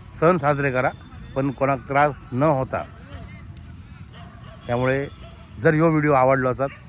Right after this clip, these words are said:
तर लाईक करा, शेअर करा आणि कमेंट नक्की करा की आम्ही सांगलं तर बरोबर आहे की नाही.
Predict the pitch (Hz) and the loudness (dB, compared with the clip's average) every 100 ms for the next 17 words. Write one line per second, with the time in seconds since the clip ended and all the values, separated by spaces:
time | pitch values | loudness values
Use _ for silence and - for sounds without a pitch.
0 | - 127 123 127 - - 110 131 127 135 | -6 -4 -4 -8 -14 -6 -2 -2 -2 -2
1 | 127 139 - - - 147 214 143 95 85 | -2 -4 -12 -14 0 2 2 0 -4 -6
2 | - - - - - - - - 117 117 | -12 -20 -18 -18 -18 -18 -18 -10 -8 -2
3 | 135 165 196 170 165 220 185 151 92 71 | 2 4 6 4 4 0 0 0 0 -6
4 | - - - - 135 131 139 139 131 131 | -16 -20 -18 -6 0 2 2 0 0 0
5 | 131 131 120 120 131 127 113 113 101 | 0 0 -2 0 0 0 -2 -6 -10